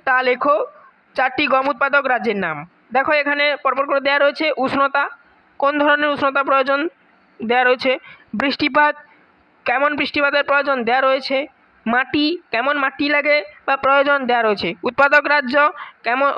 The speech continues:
মানে, কোন কোন রাজ্যে সবশেষে যেটা ছিল উৎপাদন করা হয়, রাজ্যগুলোর নাম দেয়া রয়েছে।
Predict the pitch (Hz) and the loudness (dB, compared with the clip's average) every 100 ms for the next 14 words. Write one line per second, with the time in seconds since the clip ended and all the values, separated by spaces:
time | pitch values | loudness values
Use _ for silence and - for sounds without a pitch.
0 | 247 277 269 269 277 285 262 254 294 320 | -2 -2 0 0 0 0 0 0 0 -2
1 | - - 277 269 294 277 285 277 - 285 | -6 -4 -4 -2 -4 -4 -2 -2 0 0
2 | 403 285 269 240 269 269 285 294 277 277 | 0 -4 -6 -4 0 0 0 0 0 2
3 | 294 523 - _ 202 214 220 247 262 285 | 0 -2 -8 _ -6 -4 -2 0 0 0
4 | 247 185 175 160 - | -2 -2 -2 -4 -4